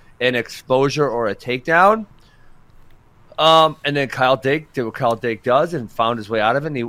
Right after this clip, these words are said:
he won the match, um, four to three. I, th-, I thought it was, thought it was an awesome match. Really excited. Um, really excited. Really exciting. Uh, and I love watching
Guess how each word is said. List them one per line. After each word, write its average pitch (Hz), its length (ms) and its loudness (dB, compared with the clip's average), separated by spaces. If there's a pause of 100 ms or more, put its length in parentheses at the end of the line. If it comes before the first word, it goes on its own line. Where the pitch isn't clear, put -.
he 117 200 -10
won 110 260 -6
the 113 60 -8
match, 110 500 -6
um, 98 380 -6 (140)
four 120 320 -8
to 123 60 -6
three. 123 380 -10
I, 98 60 -8
th-, - 120 -18
I 90 120 -8
thought 101 340 -6
it 95 60 -6
was, 87 180 -14 (400)
thought 117 80 -4
it 110 40 -2
was 101 80 -6
an - 80 -18
awesome 95 380 -8
match. 95 460 -8
Really 104 180 -8
excited. 90 560 -10 (440)
Um, 90 560 -6 (440)
really 135 180 -2
excited. 98 340 -6
Really 110 160 -4
exciting. 104 720 -8 (320)
Uh, 98 720 -4 (160)
and 110 440 -6
I 107 140 -6
love 107 340 -4
watching 101 460 -8